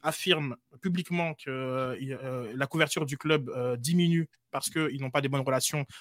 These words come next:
avec, euh, le C F Montréal, je pense qu'il faut s'interroger, sachant que, euh, lui a parlé publiquement et d'autres, euh, pourraient en parler, euh, en privé. Donc, on parle aussi de normaliser les relations avec les groupes de supporters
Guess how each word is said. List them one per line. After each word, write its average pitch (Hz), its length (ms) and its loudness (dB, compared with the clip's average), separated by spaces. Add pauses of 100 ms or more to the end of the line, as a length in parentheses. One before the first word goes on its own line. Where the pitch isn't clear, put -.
(160)
avec, 135 380 0
euh, 127 220 2
le 123 220 0
C 135 180 2
F - 80 -8
Montréal, 143 380 6
je - 80 -10
pense 175 160 0
qu'il 151 100 -6
faut 151 60 -2
s'interroger, 139 580 0 (320)
sachant 160 320 0
que, 151 140 0
euh, 131 240 2
lui 151 140 4
a 156 60 8
parlé 143 200 4
publiquement 147 500 0
et 147 80 0
d'autres, 175 380 4
euh, 127 140 -4
pourraient 147 240 0
en 185 100 4
parler, 170 480 2
euh, 151 140 0
en 170 100 0
privé. 135 340 -4 (380)
Donc, 202 320 4 (140)
on 160 160 0
parle 190 180 4
aussi 185 160 2
de 170 80 2
normaliser 165 540 4
les 165 60 4
relations 151 300 2
avec 156 120 -2
les 143 80 -2
groupes 139 200 -6
de 135 120 -2
supporters 220 600 0